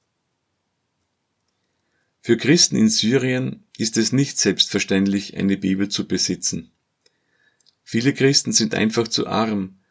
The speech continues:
um sich eine Bibel leisten zu können. Dazu kommt, dass viele Christen aus ihrer Heimat vertrieben wurden.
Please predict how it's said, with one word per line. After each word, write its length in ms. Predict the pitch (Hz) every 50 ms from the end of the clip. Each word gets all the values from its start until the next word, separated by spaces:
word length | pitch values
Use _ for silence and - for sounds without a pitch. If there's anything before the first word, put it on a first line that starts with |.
| _ _ _ _ _ -
um 100 | - 104
sich 200 | 101 107 98 113
eine 160 | 107 107 107
Bibel 360 | - - 107 117 117 117 120
leisten 400 | 113 110 104 110 113 - - 110
zu 160 | 107 - - -
können. 440 | - - 101 95 92 87 85 82 _ _ _ _ _ _ _ _ _ _ _ _ _ _ _ _ _ _ _ _ _ _ _ _ _ _ _ -
Dazu 320 | - 110 - - 139 139
kommt, 320 | - 135 139 160 170 -
dass 100 | 127 117
viele 260 | - - 120 110 120 117
Christen 460 | - - 127 151 151 - - - -
aus 160 | - 107 -
ihrer 260 | 113 104 98 104 101
Heimat 360 | 101 98 107 123 127 127 123
vertrieben 540 | - - 117 113 - 113 120 120 107 107 95
wurden. 440 | 90 92 87 85 92 95 95 - _